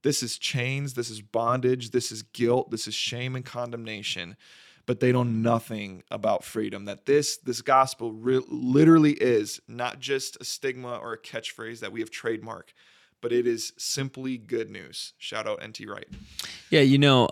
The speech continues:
Speaker 2: uh, you're talking about what if we had all these mansions and cars and planes and doing all of that? Why would they want it?
Speaker 1: Mm-hmm.
Speaker 2: Because there's the belief in prisoner thinking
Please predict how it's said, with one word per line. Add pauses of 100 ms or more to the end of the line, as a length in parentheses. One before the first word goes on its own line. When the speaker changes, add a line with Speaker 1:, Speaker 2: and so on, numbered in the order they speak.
Speaker 2:
uh,
you're
talking
about
what
if
we
had
all
these
mansions
and
cars
and
planes
and
doing
all
of
that? (420)
Why
would
they
want
it? (320)
Speaker 1:
Mm-hmm. (960)
Speaker 2:
Because
there's
the
belief
in
prisoner
thinking